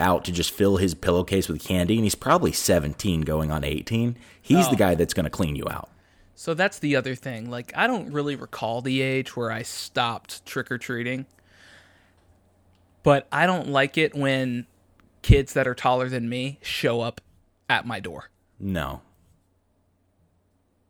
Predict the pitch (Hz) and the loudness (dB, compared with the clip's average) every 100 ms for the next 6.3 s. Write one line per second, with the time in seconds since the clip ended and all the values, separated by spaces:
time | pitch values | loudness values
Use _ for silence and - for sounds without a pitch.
0 | _ - 135 165 165 170 - 170 143 139 | _ -6 4 6 6 2 4 4 4 0
1 | 139 143 143 147 143 139 135 214 170 - | 0 -2 -2 -2 -2 -2 2 4 4 0
2 | 254 240 220 226 226 226 233 226 - _ | -2 4 4 4 2 0 0 -4 -8 _
3 | _ _ _ _ _ _ - - 180 156 | _ _ _ _ _ _ -8 0 4 4
4 | 131 87 73 _ _ _ _ _ _ - | 2 -4 -12 _ _ _ _ _ _ -6
5 | - 165 196 180 196 156 - 151 143 131 | -2 2 6 6 6 4 2 -2 -2 -6
6 | 127 117 104 | -6 -8 -10